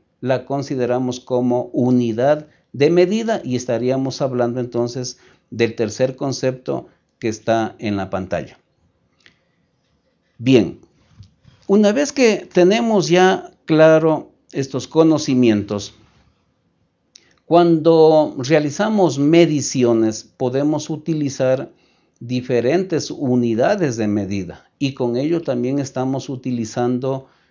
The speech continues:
eh, diferentes sistemas de unidades de medida. ¿Y cuáles son esos, uh, sistemas de unidades de medida los más conocidos?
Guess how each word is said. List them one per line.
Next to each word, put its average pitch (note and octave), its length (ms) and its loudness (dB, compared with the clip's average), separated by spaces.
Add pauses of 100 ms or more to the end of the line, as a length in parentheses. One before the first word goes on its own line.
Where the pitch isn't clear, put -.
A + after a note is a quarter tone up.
(200)
eh, G#2+ 240 -2
diferentes A#2+ 840 -4
sistemas A3+ 1120 -2
de B2+ 200 0
unidades C3 880 0
de G#2 140 -2
medida. F#2+ 480 -6 (1300)
¿Y D#3+ 100 -4
cuáles A#3+ 340 2
son G#3+ 280 0
esos, E3+ 500 -4
uh, C#3+ 180 -4
sistemas E3+ 760 0
de D3 80 0
unidades C#3+ 580 2
de C3+ 140 -2
medida D3 520 0
los A#2+ 360 -2
más A#2+ 320 -4
conocidos? E3+ 720 -4